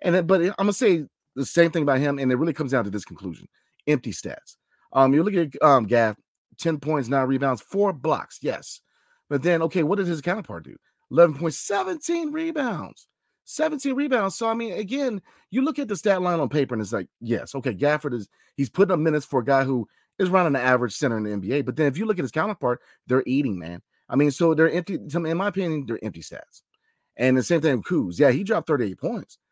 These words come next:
But then efficiency is always an issue. And then you, how is he getting a lot of these points? It should not take eighteen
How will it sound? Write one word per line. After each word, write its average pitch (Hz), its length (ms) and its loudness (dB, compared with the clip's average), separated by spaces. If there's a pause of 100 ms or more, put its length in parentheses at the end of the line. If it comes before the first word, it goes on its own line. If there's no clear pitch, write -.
(260)
But 160 140 0
then 165 140 4
efficiency 180 480 -2
is 131 180 -10
always 202 360 -6
an 185 100 -8
issue. 202 380 -12 (340)
And 165 100 -4
then 175 140 4
you, 160 440 -2
how 202 240 2
is 175 120 -2
he 196 80 -2
getting 170 180 0
a 156 60 0
lot 156 160 4
of 127 60 -2
these 117 140 -4
points? 214 340 -6
It 160 100 -2
should 185 160 -4
not 170 160 -4
take 202 220 -6
eighteen 175 420 -4